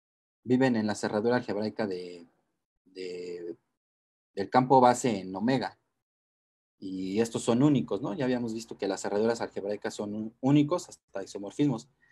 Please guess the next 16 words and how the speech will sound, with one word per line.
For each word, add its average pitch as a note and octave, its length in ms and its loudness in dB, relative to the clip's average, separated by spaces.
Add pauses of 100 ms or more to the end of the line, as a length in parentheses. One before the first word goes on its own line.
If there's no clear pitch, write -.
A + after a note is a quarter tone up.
(120)
Entonces, B2+ 260 -4
no C#3+ 140 6
de-, D3+ 160 8
no D3+ 180 6
depende D#3+ 480 4
de C3 140 2
la, G2 320 0 (1040)
eh, G2+ 420 -4 (1200)
de G2 180 -6
la, F#2 600 0 (1400)
de G#2 140 0
la G#2 120 2
elección G#2+ 420 2
de A#2+ 80 4
omega, A2+ 340 0
¿no? C#3 180 -12